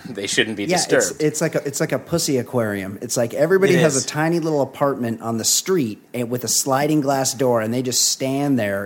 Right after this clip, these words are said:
Speaker 2: in the door when they're, like, ready to have you sex them for money.
Speaker 1: So some, some of them, so you just kinda go down these little alleys, and there they are.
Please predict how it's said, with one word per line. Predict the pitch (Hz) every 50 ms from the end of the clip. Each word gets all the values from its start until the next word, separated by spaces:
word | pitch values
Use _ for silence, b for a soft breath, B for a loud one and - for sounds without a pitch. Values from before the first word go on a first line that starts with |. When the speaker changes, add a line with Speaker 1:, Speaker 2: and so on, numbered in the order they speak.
| 98
Speaker 2:
in | - 127 127 120
the | 120 113
door | 98 - 135 147 147 117 101 101 101
when | 101 107 104
they're, | 101 101 101 98
like, | 101 101 - -
ready | 107 110 104 104 104 104 101 98 92
to | - - 104 90 90 -
have | 87 101 101 98 95
you | 101 98 95
sex | 92 - - 113 101 98 -
them | - 110 98 95
for | - - 101
money. | 101 95 90 92 - - - - - - - - - - - - - - - - - - - - - 202 - - 190 - 202 214 - -
Speaker 1:
So | - 170 143 135 123
some, | - - - - - 240 254 285 277 220 202 208 208 - - - -
some | - 208 - - - 247 254 262 262
of | 247 202 160 151
them, | 147 147 147 147
so | 143 - 170 147
you | 151 139 - 165 160
just | 156 180 196 - -
kinda | - 226 202 165
go | 147 160 160
down | 151 156 147 143
these | 139 131 120
little | 135 135 170 170 160 -
alleys, | - 117 117 117 113 113 104 90 92 -
and | - - 117 117
there | 117 120 127 120
they | 107 107
are. | 98 98 92 - - -